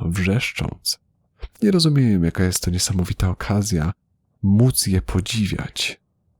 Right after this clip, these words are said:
napawać ich splendorem. Muszę podejść bliżej do tych stworów. Bliżej. Coraz bliżej. Mój talent zostanie w nich, e, zostanie w końcu doceniony.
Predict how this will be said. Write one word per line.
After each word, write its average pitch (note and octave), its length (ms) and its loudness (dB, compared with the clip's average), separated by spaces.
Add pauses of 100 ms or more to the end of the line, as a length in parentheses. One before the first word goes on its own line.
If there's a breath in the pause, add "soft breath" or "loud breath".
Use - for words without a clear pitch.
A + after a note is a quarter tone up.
napawać A#2 680 0
ich - 240 -2
splendorem. F2+ 1120 -2 (1000)
Muszę D3 240 2
podejść G#2 280 0
bliżej G2 420 2
do D2 100 0
tych - 160 -4
stworów. - 580 -6 (320)
Bliżej. G2 640 0 (500)
Coraz C#3+ 260 2
bliżej. D#3+ 460 -2 (720)
Mój E2+ 200 2 (120)
talent F2+ 360 0
zostanie E2+ 360 0
w F#2 80 -8
nich, - 400 -8 (380)
e, E2 40 -2
zostanie F#2 340 -2
w - 80 -6
końcu F2+ 320 -4
doceniony. E2 760 -4